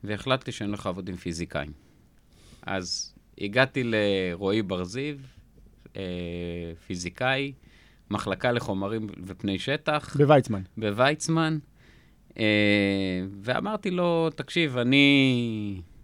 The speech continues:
Speaker 1: אני חושב שאני צריך לעשות אצלך ביולו-, אה, דוקטורט, נראה לי שהמעבדה שלך מתאימה לי, הנה ה-C V שלי והנה גיליון הציונים."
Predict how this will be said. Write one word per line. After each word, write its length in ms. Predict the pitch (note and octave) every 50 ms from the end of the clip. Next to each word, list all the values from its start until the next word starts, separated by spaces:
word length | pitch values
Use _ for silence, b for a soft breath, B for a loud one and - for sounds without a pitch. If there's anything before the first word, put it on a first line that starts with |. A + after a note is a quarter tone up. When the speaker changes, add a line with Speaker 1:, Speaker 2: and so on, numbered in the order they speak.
| - _ -
Speaker 1:
אני 200 | - A2 B2+ B2+
חושב 260 | - A#2+ - - A#2+
שאני 160 | - - A2
צריך 160 | G2 - - -
לעשות 180 | G#2+ - G#2
אצלך 240 | - - - - G#2+ G2
ביולו-, 280 | F#2+ G2 F2+ G2 A#2 - - -
אה, 640 | G2 F2+ F#2+ F#2+ F#2 F#2 F2+ F2+ F2 D#2+ D#2+ E2+ F2 F2 - _ _ _ _ _ _ _ _ _ _ _ _ _ _ _ _
דוקטורט, 760 | - A2 - - - A2 G2+ G#2 B2+ E3+ F#3+ G3 - - - -
נראה 220 | A2 G#2+ A2 A#2+ C3
לי 100 | C3 B2+
שהמעבדה 600 | - - A2+ G#2+ G#2+ G#2+ G2 F2+ G2+ F#2+ B2 A#2+
שלך 300 | - - B2 - - G#2 F#2
מתאימה 440 | G2+ G2 - - F#2+ G#2+ C3 D#3 E3+
לי, 280 | F3+ F3 F3 F3 E3 - - _ - _ - - - _ _ _ _ _ -
הנה 460 | - C3 C#3 C#3+ C#3 C3 B2 A#2 A2+ A2+
ה-C 920 | G#2+ G#2 G#2 G2+ F#2+ F#2 F2+ F2+ E2+ - - _ _ _ _ - - - B2 A#2 G#2+
V 120 | C3 D#3+ D#3
שלי 360 | - - D3+ C#3+ C#3+ C#3 A#2 G2+
והנה 260 | A2+ B2+ B2+ B2 A2+
גיליון 400 | G#2+ G#2+ G2 G2+ G#2 A#2 B2 B2
הציונים." 600 | A2+ - - F#2 F2+ G2 B2+ E3 F#3 G3 G3